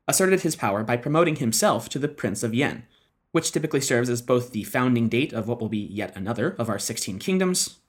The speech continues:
former or early Yen, and as the beginning of an alliance between Yen and later Zhao's heavenly prince, Shi Hu. The Pact of Alliance was to mobilize both states'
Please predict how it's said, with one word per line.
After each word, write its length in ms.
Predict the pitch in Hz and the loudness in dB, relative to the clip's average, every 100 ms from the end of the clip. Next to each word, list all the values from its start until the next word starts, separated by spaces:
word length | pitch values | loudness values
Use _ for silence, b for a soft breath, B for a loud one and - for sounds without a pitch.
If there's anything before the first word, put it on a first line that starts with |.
| _ | _
former 380 | 110 98 113 | -6 -2 -2
or 260 | - 92 - - | -2 -6 -10 -10
early 240 | 101 98 | -8 -6
Yen, 400 | 95 143 143 190 B B B B B B | -4 -2 -2 -2 B B B B B B
and 120 | 208 | 2
as 120 | 196 | 2
the 80 | 208 | 2
beginning 340 | 185 165 175 | 2 4 4
of 100 | 170 | 4
an 80 | 160 | 4
alliance 480 | 151 120 120 107 107 | 4 4 2 0 -2
between 320 | 120 127 127 | -6 0 0
Yen 280 | 107 98 104 | 0 -2 -6
and 160 | 131 110 | -4 -2
later 220 | 104 98 | -2 -4
Zhao's 480 | 98 151 104 123 - | -2 0 0 -2 -8
heavenly 360 | - 117 110 98 | -8 -2 0 -2
prince, 600 | - - 240 - - - _ | -8 -4 -4 -4 -6 -8 _
Shi 200 | - - - | -8 -8 -4
Hu. 200 | 165 98 _ _ _ _ _ _ _ _ _ _ _ - | -4 -4 _ _ _ _ _ _ _ _ _ _ _ -6
The 60 | |
Pact 200 | 170 262 | 0 2
of 80 | 220 | 4
Alliance 340 | 165 113 98 - | 4 2 0 -4
was 100 | 120 | -2
to 100 | 120 | 2
mobilize 420 | 139 151 139 127 | 2 4 4 4
both 280 | 107 147 214 | 2 0 0
states' 280 | - 175 | 0 -2